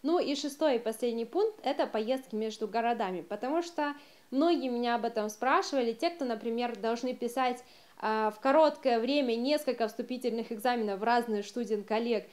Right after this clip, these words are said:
в разных городах, они действительно очень озабочены этим вопросом,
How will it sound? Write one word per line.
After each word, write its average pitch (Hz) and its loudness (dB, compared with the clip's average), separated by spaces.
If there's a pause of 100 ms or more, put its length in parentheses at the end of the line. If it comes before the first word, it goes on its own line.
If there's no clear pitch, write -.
(240)
в 226 -4
разных 240 2
городах, 226 4
они 247 0
действительно 277 0
очень 269 0
озабочены 254 4
этим 208 -4
вопросом, 277 4